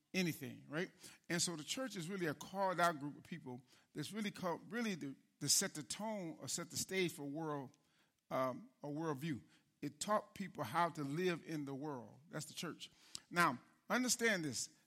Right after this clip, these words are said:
They came together, uh, in large groups, and then they broke in small groups. Uh,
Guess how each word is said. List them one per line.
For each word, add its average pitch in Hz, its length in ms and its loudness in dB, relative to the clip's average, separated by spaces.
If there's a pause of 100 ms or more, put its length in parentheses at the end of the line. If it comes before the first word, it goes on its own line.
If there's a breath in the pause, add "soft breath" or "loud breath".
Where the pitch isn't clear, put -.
They 160 80 0
came 220 340 2
together, 165 680 4 (380 soft breath)
uh, 143 200 4 (300)
in 151 200 0
large 175 340 2
groups, 185 380 -4 (120)
and 147 120 -2
then 151 120 0
they 151 100 0
broke 156 380 -6
in 143 100 -4
small 160 340 -2
groups. 127 400 -12 (360 loud breath)
Uh, 139 120 0